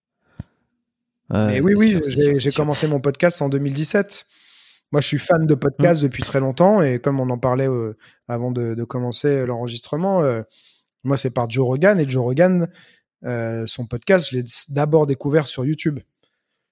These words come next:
Speaker 1: Ouais. Euh, alors moi non, je crois pas, parce que je l'ai découvert, euh, plutôt récemment.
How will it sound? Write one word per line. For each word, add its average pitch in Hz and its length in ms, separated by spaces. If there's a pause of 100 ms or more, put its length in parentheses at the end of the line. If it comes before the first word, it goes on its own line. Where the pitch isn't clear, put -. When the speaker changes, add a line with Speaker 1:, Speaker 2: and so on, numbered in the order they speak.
(1500)
Speaker 1:
Ouais. 113 180 (920)
Euh, 120 800
alors 127 240
moi 151 140
non, 190 160
je 147 120
crois 123 180
pas, 185 120
parce 190 100
que 123 120
je 110 40
l'ai 117 60
découvert, 123 380
euh, 104 340
plutôt - 280
récemment. 117 500